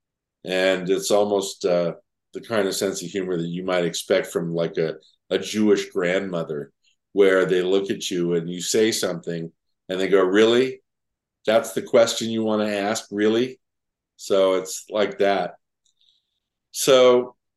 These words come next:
I thought I'd put this, a wonderful old movie marquee poster up for Earth versus the Flying Saucers.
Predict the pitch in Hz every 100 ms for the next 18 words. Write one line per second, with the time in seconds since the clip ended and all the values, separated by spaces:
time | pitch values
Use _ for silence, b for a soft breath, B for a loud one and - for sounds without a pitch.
0 | _ _ _ 113 117 123 180 151 143 156
1 | 135 139 131 135 110 - _ 120 147 180
2 | 175 139 135 123 123 123 117 - - _
3 | _ _ _ _ 113 123 135 135 135 131
4 | 120 _ _ _ _ _ 107 117 120 -
5 | - 139 127 120 123 117 120 - 113 101
6 | 90 - - - 104 101 107 110 127 -
7 | - - 117 135 139 131 - 113 - 120
8 | 123 123 120 - 113 127 135 110 98 85
9 | -